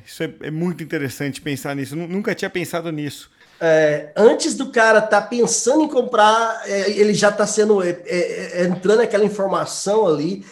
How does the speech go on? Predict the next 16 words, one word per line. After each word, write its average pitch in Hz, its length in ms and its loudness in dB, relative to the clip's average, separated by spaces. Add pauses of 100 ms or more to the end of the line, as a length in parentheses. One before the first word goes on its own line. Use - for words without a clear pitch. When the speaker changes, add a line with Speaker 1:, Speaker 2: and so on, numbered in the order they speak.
(200)
Speaker 2:
tá 180 120 2
lá 175 180 4
na 262 140 -2
base, 185 360 2 (240)
já 185 200 0
tá 202 120 -4
entrando 208 280 -2
aquela 233 180 -2
informação 202 580 -4
pra 202 220 2
ele, 180 300 2
né? 175 120 0
Já 165 120 -4
tá 190 180 -4
vendo, 160 220 -4
"Pô, 196 280 -2